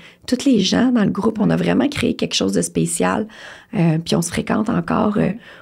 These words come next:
Speaker 1: aujourd'hui. C'est vraiment extraordinaire ce qui a été créé suite à,
Speaker 2: Mhm.
Speaker 1: à cette expérience-là. Puis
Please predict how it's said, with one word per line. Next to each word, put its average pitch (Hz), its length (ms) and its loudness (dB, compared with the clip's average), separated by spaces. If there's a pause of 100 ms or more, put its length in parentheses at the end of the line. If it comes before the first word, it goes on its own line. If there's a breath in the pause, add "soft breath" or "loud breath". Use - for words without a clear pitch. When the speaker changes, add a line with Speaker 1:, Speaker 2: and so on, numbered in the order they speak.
(140 loud breath)
Speaker 1:
aujourd'hui. 180 460 0
C'est - 140 -2
vraiment 175 240 2
extraordinaire 214 600 -2
ce 220 40 -12
qui 220 100 -2
a - 20 0
été - 140 -4
créé 214 380 0
suite 226 280 -2
à, 185 80 4
Speaker 2:
Mhm. 208 160 2 (380 loud breath)
Speaker 1:
à 208 80 -2
cette - 240 -2
expérience-là. 180 720 0
Puis - 240 -4